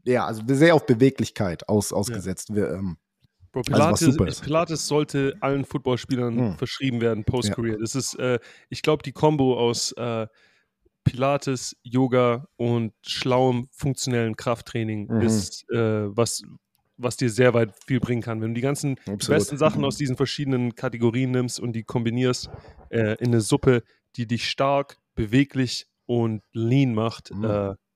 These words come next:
Speaker 2: ist Hammer.
Speaker 1: Hammer. Alrighty. Ähm, okay, wer glaubst du, wird der neue Trainer bei den Pa-, bei den Patriots.
Speaker 2: Bei den Patriots,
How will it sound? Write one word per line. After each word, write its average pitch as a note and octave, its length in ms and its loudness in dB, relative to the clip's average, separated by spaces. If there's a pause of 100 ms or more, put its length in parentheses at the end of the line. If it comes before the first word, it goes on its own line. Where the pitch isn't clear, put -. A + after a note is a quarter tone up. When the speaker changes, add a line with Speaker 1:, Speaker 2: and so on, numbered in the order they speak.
(140)
Speaker 2:
ist - 180 -6
Hammer. A2 240 0 (280)
Speaker 1:
Hammer. E2+ 340 -8 (560)
Alrighty. A#2 560 4
Ähm, C3 460 4 (880)
okay, B2+ 200 4
wer C3+ 160 8
glaubst D3 540 4
du, D#3 240 4 (320)
wird A#2 140 -2
der A#2+ 80 0
neue A2+ 280 -4
Trainer B2+ 320 -6
bei G#3+ 80 6
den C4+ 200 4
Pa-, F#2+ 200 -8 (100)
bei G2 80 -4
den G2+ 100 -4
Patriots. - 520 -8 (400)
Speaker 2:
Bei B2 120 0
den A#2+ 100 0
Patriots, - 580 0